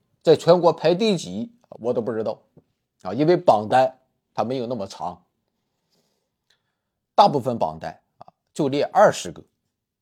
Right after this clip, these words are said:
第二十名是青岛，A 股上市公司六十六家，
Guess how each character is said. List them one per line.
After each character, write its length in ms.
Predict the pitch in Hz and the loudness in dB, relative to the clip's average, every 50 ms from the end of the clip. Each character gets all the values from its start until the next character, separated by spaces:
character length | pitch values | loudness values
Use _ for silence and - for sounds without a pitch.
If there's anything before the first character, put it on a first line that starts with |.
| _ _ _ _ _ _ _ _ _ | _ _ _ _ _ _ _ _ _
第 120 | _ 120 110 | _ -6 -2
二 160 | 107 139 127 | 0 -2 -2
十 80 | 117 120 | -2 -4
名 160 | 113 113 123 | -8 -8 -10
是 100 | - 110 | -10 -12
青 240 | - - 143 143 117 | -12 -10 -12 -10 -10
岛， 220 | 85 71 - _ _ _ _ _ _ _ _ _ | -10 -10 -12 _ _ _ _ _ _ _ _ _
A 180 | _ 170 180 190 | _ 2 2 2
股 220 | 180 - 98 104 | 2 -2 -10 -10
上 180 | 104 - 139 120 | -4 -4 -4 -4
市 120 | 110 117 | -4 -8
公 180 | 104 117 113 104 | -8 -8 -10 -10
司 240 | - - 92 90 - _ _ _ _ _ _ _ _ _ _ _ _ _ _ _ _ _ _ _ _ _ _ _ _ | -12 -16 -20 -20 -20 _ _ _ _ _ _ _ _ _ _ _ _ _ _ _ _ _ _ _ _ _ _ _ _
六 220 | 135 160 165 139 | 0 0 0 0
十 140 | 117 131 131 | 0 -2 -2
六 180 | 165 202 160 113 | 0 0 -2 -2
家， 180 | - 80 - | -6 -10 -12